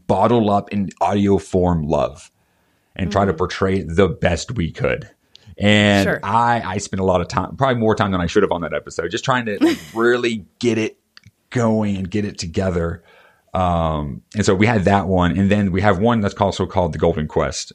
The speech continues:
Speaker 1: which is, as you see, these are two different stories. So this
Speaker 2: Okay.
Speaker 1: other one is called Golden Quest, where it's a, you know, it's gonna be thirty minutes. It's actually launching, uh, by the time we're doing our recordings, it is actually launching next week.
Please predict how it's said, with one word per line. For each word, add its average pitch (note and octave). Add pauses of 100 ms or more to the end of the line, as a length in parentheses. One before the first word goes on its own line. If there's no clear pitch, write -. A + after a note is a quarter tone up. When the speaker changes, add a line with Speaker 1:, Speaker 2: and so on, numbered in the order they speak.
(160)
Speaker 1:
which F2
is, E2+
as F#2
you F2+
see, F#2
these F2+
are D#2
two -
different E2+
stories. A#1+ (420)
So F2
this F#2+
Speaker 2:
Okay. G#2+
Speaker 1:
other A#2
one G#2
is F2+
called F2
Golden E2
Quest, G#2+
where F2
it's E2
a, D#2 (640)
you F2
know, D2+
it's -
gonna G#2
be F2+
thirty G#2
minutes. F#2+
It's G2+
actually G2+
launching, F2
uh, D2+ (480)
by F#2
the F2
time F2
we're E2+
doing E2+
our D#2+
recordings, E2
it F#2+
is F#2
actually E2+
launching D#2+
next F2
week. D2+